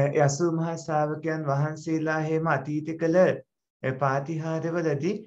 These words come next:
ඈත තියෙන ශබ්ද උනත් ඇහුව විදිහ ඔය ඇත්තෝ අහලා තියෙනවානේ. මුගලන් මහරහතන් වහන්සේ එහෙම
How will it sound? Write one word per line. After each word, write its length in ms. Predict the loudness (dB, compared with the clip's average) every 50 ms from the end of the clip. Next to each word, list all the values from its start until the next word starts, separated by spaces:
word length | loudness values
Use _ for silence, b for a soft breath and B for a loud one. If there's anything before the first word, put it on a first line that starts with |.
| B B B B
ඈත 380 | 0 0 2 2 2 0 -2 -4
තියෙන 260 | -4 -4 -2 -2 -2
ශබ්ද 360 | -2 -2 -2 -4 -4 -2 -2 -2
උනත් 300 | 0 2 0 0 -2 -2 -4
ඇහුව 300 | -2 -2 0 0 2 2
විදිහ 260 | 2 2 2 2 0
ඔය 120 | 0 0 -2
ඇත්තෝ 260 | -2 -4 -4 -4 -4
අහලා 240 | -2 -2 -4 -4 -4
තියෙනවානේ. 540 | -4 -4 -4 -4 -4 -4 -6 -6 -8 -10 -12 _ _ _ _ _ _ _ _ _ _ _ _ _ _ _ _ _ _ _ _ _ _ _
මුගලන් 360 | -2 0 2 4 6 6 6
මහරහතන් 680 | 6 4 2 2 2 2 2 2 2 2 0 -2 -2 -2
වහන්සේ 460 | -4 -4 -2 -2 -4 -4 -6 -4 -4
එහෙම 160 | -2 0 0